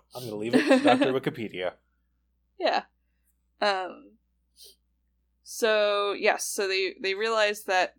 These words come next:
Speaker 2: the, the word search is a Polybius decoder grid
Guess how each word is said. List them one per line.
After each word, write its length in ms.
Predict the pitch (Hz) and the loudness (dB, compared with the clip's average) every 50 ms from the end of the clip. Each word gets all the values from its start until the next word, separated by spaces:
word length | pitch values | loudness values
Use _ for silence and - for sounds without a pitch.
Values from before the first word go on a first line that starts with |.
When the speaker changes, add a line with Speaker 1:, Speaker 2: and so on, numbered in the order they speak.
| - | -16
Speaker 2:
the, 540 | - 190 180 180 180 175 180 175 180 175 - - _ | -16 -14 -12 -12 -10 -8 -6 -4 -4 -4 -6 -6 _
the 180 | - 175 190 185 | -10 -8 -8 -4
word 260 | 190 214 220 226 226 | -2 -2 -2 -2 -4
search 320 | - - 226 220 220 - | -4 -4 -4 -6 -6 -6
is 180 | - 175 190 - | -8 -8 -6 -6
a 180 | 180 175 175 175 | -6 -6 -6 -8
Polybius 600 | - - 202 208 208 196 190 196 202 - - - | -12 -14 -12 -10 -10 -6 -6 -6 -6 -6 -10 -14
decoder 480 | - 180 - - - 233 233 226 220 214 | -16 -18 -16 -10 -8 -6 -6 -6 -6 -8
grid 460 | 220 214 208 202 202 202 202 214 208 | -8 -8 -6 -6 -6 -6 -8 -10 -14